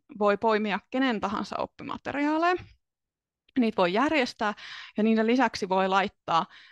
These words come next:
ö, kuvailevaa tekstiä. Elikkä mulla on tässä kuvaus, että mihinkä, mihinkä tää on tehty. Tää on tehty avoimen oppimisen viikolla, joka lähestyy kohta, ja se on päivitetty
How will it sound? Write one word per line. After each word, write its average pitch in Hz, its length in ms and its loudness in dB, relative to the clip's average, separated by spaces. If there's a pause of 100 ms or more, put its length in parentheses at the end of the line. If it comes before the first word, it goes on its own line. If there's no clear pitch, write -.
(100)
ö, 202 60 0 (400)
kuvailevaa 208 600 2
tekstiä. - 480 -6 (220)
Elikkä 190 280 -6 (100)
mulla 202 220 0
on 185 60 0
tässä 196 300 -6
kuvaus, 294 400 4
että - 220 -6
mihinkä, 208 320 -2 (640)
mihinkä 277 280 6
tää - 200 0
on - 100 -8
tehty. 302 320 2 (100)
Tää 185 180 -2
on 175 160 -2 (380)
tehty 202 320 -4 (420)
avoimen 220 320 2
oppimisen 214 440 0
viikolla, 262 380 2
joka 220 240 -2
lähestyy 269 500 -2
kohta, 262 360 0 (500)
ja 185 160 0
se 190 140 -6
on 180 100 -6
päivitetty 196 600 0